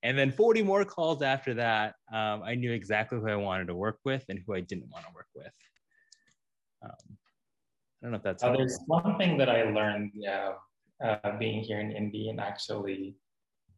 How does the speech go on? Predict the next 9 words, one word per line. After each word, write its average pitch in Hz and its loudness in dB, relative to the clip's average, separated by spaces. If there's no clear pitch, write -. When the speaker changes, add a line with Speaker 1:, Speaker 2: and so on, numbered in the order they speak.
Speaker 2:
um, 98 0
working 101 -8
with 92 -6
wholesalers. 120 -2
Um, 104 0
Speaker 1:
Yeah. 113 2
Speaker 2:
one 113 2
tip 117 -2
I - -2